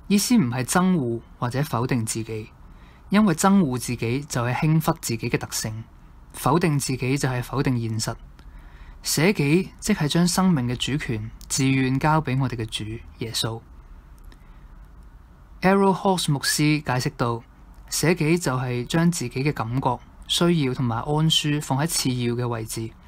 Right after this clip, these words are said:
而將神嘅旨意擺喺首位。捨己唔係消極咁壓抑自己嘅感情、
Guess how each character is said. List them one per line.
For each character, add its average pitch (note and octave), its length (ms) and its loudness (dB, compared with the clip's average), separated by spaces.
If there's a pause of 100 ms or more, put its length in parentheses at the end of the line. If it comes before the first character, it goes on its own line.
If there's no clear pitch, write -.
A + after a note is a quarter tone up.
(500)
而 B2+ 80 0
將 F#3 220 4
神 A2+ 280 -2
嘅 B2 80 -2
旨 B2 180 -2
意 C3+ 260 2
擺 A2+ 260 -2
喺 C3 40 0
首 A2+ 200 -2
位。 A2 240 -4 (1300)
捨 F#3+ 240 2
己 G#3+ 140 6
唔 D#3+ 120 6
係 A#2 120 -2
消 F#3 300 2
極 C#3 200 -2
咁 C#3 240 2
壓 C3+ 140 2
抑 G#3 120 -4
自 - 220 -8
己 A#2+ 160 -4
嘅 C3 140 -4
感 A2+ 240 -6
情、 B2 200 -4